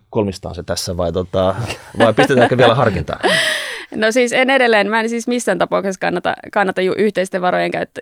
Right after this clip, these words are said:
Speaker 2: käyttöä tuota bensahinnan tukemiseen just myös si-, siitä johtuen, että se vääristää sitä, ää, vääristää sitä kysynnän ja tarjonnan, ää, viestintää. Ja sitten yksi, yksi on se, että, että jos me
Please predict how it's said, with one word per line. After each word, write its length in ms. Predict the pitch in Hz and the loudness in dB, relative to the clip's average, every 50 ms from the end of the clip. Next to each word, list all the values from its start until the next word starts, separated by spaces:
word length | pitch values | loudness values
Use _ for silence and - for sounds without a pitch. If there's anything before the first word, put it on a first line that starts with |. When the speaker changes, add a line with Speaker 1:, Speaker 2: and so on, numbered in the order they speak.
| - | -4
Speaker 2:
käyttöä 340 | - 202 180 175 - - 175 | 0 0 0 0 0 0 0
tuota 180 | 175 180 185 180 | 0 0 0 0
bensahinnan 520 | 196 190 190 185 190 180 175 175 175 175 | 0 0 0 0 0 0 0 0 -2 -4
tukemiseen 500 | 180 185 180 - 98 - 196 - 202 190 | -4 -4 -4 -4 -4 -4 -4 -4 -2 -2
just 200 | 180 190 - - | -2 -4 -6 -4
myös 220 | 208 202 196 196 - | -2 0 0 0 -2
si-, 60 | 196 - | -4 -4
siitä 280 | - 196 185 190 190 - | -2 -2 -2 -2 -4 -4
johtuen, 300 | - 208 190 - 190 196 | -2 -4 -2 -2 -4 -4
että 80 | 196 - | -4 -2
se 60 | 185 | -2
vääristää 460 | 175 - 95 - - - - 113 110 | 0 0 0 -2 -2 -4 -4 -4 -4
sitä, 280 | 107 113 113 - 113 - - _ _ - | -4 -4 -4 -4 -6 -6 -8 _ _ -4
ää, 300 | 107 107 113 - - - | -4 -2 -2 -2 -2 0
vääristää 380 | 208 202 196 196 196 - 196 | 0 0 0 0 -4 -6 -6
sitä 120 | 185 - 180 | -8 -8 -8
kysynnän 320 | - 185 185 180 180 180 | -6 -6 -4 -4 -4 -4
ja 60 | 185 | -4
tarjonnan, 480 | 185 196 - - 104 104 - - 208 202 - - - - - - - - - - - | -2 -2 -2 -2 -2 -2 -2 -4 -4 -6 -8 -14 -20 -20 -20 -20 -20 -20 -16 -6 -2
ää, 260 | - 185 175 - 175 | 0 0 0 0 0
viestintää. 720 | 190 208 190 180 190 - 190 180 180 - - 180 180 185 | 0 2 2 2 2 0 0 -2 0 0 0 0 0 2
Ja 140 | - 214 220 | 2 0 2
sitten 360 | - 214 196 - - 190 - - | 2 0 -2 0 -2 -2 -2 -2
yksi, 260 | - 185 185 - - - - _ _ | -2 -4 -6 -6 -10 -16 -18 _ _
yksi 260 | - 190 190 - - | -2 -2 -2 0 0
on 100 | 175 170 | -2 0
se, 180 | 170 185 185 190 - _ | 0 0 -2 -2 -4 _
että, 420 | - - - - - - - - - - - | -6 -6 -6 -6 -6 -4 -4 -4 -4 -6 -10
että 160 | - - - | -12 -12 -10
jos 100 | - - | -10 -8
me 120 | - 175 | -8 -8